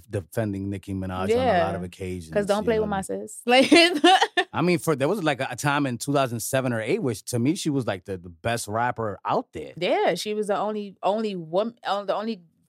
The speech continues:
Speaker 2: female rapper that was really just
Speaker 1: She, she was <laughs> crushing
Speaker 2: Yeah,
Speaker 1: that. She
Speaker 2: she,
Speaker 1: couldn't,
Speaker 2: like,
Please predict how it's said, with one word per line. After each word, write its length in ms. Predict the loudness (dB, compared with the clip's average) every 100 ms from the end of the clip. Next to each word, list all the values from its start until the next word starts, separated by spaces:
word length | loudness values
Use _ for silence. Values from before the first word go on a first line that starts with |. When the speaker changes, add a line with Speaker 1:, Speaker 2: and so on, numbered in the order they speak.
| -2
Speaker 2:
female 440 | 0 2 2 2
rapper 320 | 2 2 2
that 200 | 2 2
was 240 | 0 -8 -14 -6
really 320 | -6 -6 -8
just 560 | -6 -4 -4 -6 -8 -14 _ _
Speaker 1:
She, 240 | -10 -8 -8
she 200 | -8 -4
was 200 | -2 -2
<laughs> 140 | -6 -10
crushing 540 | -6 -6 -4 0 2
Speaker 2:
Yeah, 340 | 4 4 2 -2
Speaker 1:
that. 80 |
She 100 | -10
Speaker 2:
she, 40 | -2
Speaker 1:
couldn't, 160 | 2
Speaker 2:
like, 240 | 2 2